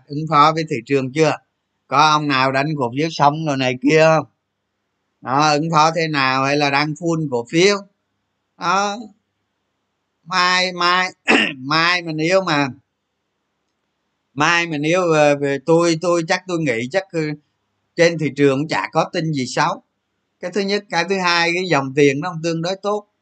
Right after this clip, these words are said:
Có khi mai thị trường nó bật lại, nó tăng. Nhưng mà trong trường hợp nó xấu là nó về nó giảm. Nó giảm khá đó. Mà tôi nghĩ nếu nó giảm, đối với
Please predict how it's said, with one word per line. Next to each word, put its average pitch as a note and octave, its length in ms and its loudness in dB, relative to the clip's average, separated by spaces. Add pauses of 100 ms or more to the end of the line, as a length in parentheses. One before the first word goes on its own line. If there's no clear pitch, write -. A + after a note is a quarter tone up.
(300)
Có G3 140 -4
khi F#3 260 -2
mai E3 360 4
thị C#3+ 120 -4 (100)
trường C3+ 200 -2
nó D#3+ 60 -6
bật C#3+ 220 -6
lại, A2 200 -6
nó C3+ 160 -14
tăng. E3 240 0 (360)
Nhưng F3+ 160 -4
mà F3 120 -4
trong F#3 260 2
trường E3 180 2
hợp D#3+ 220 2
nó F#3 60 -10
xấu F#3 340 2
là F#3 120 -4
nó F3+ 180 -12
về D#3+ 140 -2
nó F3+ 140 -10
giảm. C#3+ 380 -2 (560)
Nó G#3+ 100 -8
giảm D3+ 340 0
khá A#3+ 360 0
đó. C#4 220 -6 (480)
Mà E3 180 -8
tôi G#3+ 180 6
nghĩ E3+ 340 4 (100)
nếu G#3+ 180 4
nó A#3 180 -8
giảm, B2 280 0 (540)
đối F#3 300 4
với A3 180 0